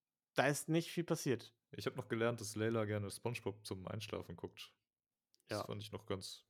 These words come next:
Speaker 2: ganz interessant.
Speaker 1: Das fand er auch, haha, sehr, sehr amüsant, ne?
Speaker 2: Fand er <laughs>
Speaker 1: Sehr, sehr
Speaker 2: <laughs> Haha.
Speaker 1: lustig, ja.
Speaker 2: Haha. Witzig.
Speaker 1: Ja, witzig. Wie,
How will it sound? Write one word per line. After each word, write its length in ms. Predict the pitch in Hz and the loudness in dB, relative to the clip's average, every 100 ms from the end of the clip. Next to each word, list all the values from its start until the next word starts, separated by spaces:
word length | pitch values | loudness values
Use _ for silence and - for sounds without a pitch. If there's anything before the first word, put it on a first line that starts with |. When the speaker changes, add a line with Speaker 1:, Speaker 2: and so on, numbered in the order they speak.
| _ _ _ _ _ _ | _ _ _ _ _ _
Speaker 2:
ganz 180 | - 92 | -10 -8
interessant. 520 | 98 98 - 92 - _ _ _ _ | -8 -6 -6 -8 -8 _ _ _ _
Speaker 1:
Das 160 | - - | -14 -4
fand 220 | 131 123 | -2 0
er 120 | 123 | 0
auch, 240 | 120 - - | 0 0 0
haha, 260 | 123 120 | 2 2
sehr, 340 | 110 110 123 117 | 0 0 2 2
sehr 220 | 117 113 | 0 0
amüsant, 500 | 113 107 113 107 101 | 0 0 2 0 0
ne? 160 | 110 | -2
Speaker 2:
Fand 20 | 110 | 0
er 80 | |
<laughs> 180 | 139 120 | 0 0
Speaker 1:
Sehr, 280 | 110 127 113 | 0 2 2
sehr 140 | 110 104 | 2 2
Speaker 2:
<laughs> 100 | 104 | 6
Haha. 280 | 151 147 | 8 8
Speaker 1:
lustig, 120 | - - | 4 -6
ja. 200 | 110 113 - - _ - | -8 -8 -12 -20 _ 2
Speaker 2:
Haha. 340 | 151 139 131 - - _ _ _ _ _ - | 6 6 4 -2 -20 _ _ _ _ _ -2
Witzig. 400 | 139 - - - - - - - - _ _ _ | -2 -2 -8 -10 -16 -18 -18 -20 -20 _ _ _
Speaker 1:
Ja, 200 | 127 110 - | -4 -4 -4
witzig. 560 | 117 113 113 107 - _ _ | -8 -6 -8 -8 -14 _ _
Wie, 220 | 127 123 | -10 -10